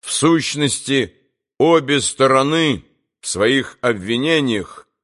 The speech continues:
исследовали только нездоровую почву, на которой могло произрасти то явление чисто психологического характера,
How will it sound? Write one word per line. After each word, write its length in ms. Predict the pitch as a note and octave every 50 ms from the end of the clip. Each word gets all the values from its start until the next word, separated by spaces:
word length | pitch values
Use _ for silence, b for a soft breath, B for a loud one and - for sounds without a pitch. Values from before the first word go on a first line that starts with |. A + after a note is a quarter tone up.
| _ _ _ _ _
исследовали 800 | - A2+ G#2+ - - B2 C3+ D#3+ E3+ E3 D3 D3+ D3 C#3+ C#3
только 440 | - - D3 D3 D3 A#2+ - - C#3
нездоровую 880 | B2+ C3 C#3+ C3+ A#2 G2+ G2 C#3 C#3+ C#3+ C#3+ D#3+ E3+ E3 D3+ D3 C#3+ C#3
почву, 560 | - - E3 E3+ E3 D3+ - - - G2 G2+
на 120 | G2 F#2
которой 380 | E2+ G2+ G2+ A#2 B2 B2 B2 B2
могло 580 | A#2 A#2+ B2 A#2+ G2 A#2 A#2+ C3 C#3 D3+ D3+ C#3+
произрасти 840 | - C3+ C3+ B2 G2+ A#2+ B2 A#2+ - - - - C3 D3 D3+ C#3+ A2+
то 240 | - _ C3 C3 C3+
явление 920 | A#2 A2+ B2 A2+ A#2 B2 C#3 D#3+ E3 D#3 C#3+ B2+ A2+ G2+ G2 F2 D2 - _ _ _ _ _ _ _ _
чисто 460 | _ - C3+ D3 C#3 - - C3+ C3 -
психологического 1120 | - - - C#3 B2+ - C#3+ D#3 D#3+ D#3+ D#3+ F#3 F3 B2+ B2 B2 G#2+ - - A2 A2 G#2+
характера, 800 | - - A2 B2+ C#3+ D3 C#3 B2 - - - G2 F2 D#2 D2+